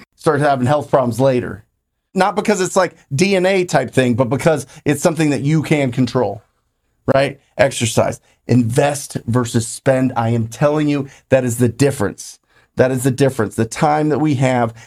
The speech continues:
how much are you spending? How much are you investing? I highly encourage you, listen to me, thirty hours, twenty hours a week in your business, right? Twenty hours a week, fifteen hours of that is lead generation.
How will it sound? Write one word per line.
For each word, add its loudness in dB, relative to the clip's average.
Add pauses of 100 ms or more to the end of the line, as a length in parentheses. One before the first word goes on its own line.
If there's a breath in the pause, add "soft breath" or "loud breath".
how 2
much -2
are -2
you 0
spending? -2
How 0
much -4
are 0
you 2
investing? 0 (180 loud breath)
I 0
highly 0
encourage -2
you, 0
listen -2
to -2
me, -10 (200)
thirty 0
hours, -4
twenty 0
hours 0
a 0
week 0
in 0
your 0
business, -2 (460)
right? 0 (180)
Twenty 0
hours 0
a -2
week, -4 (260)
fifteen 0
hours 0
of 0
that 2
is -2
lead -4
generation. -2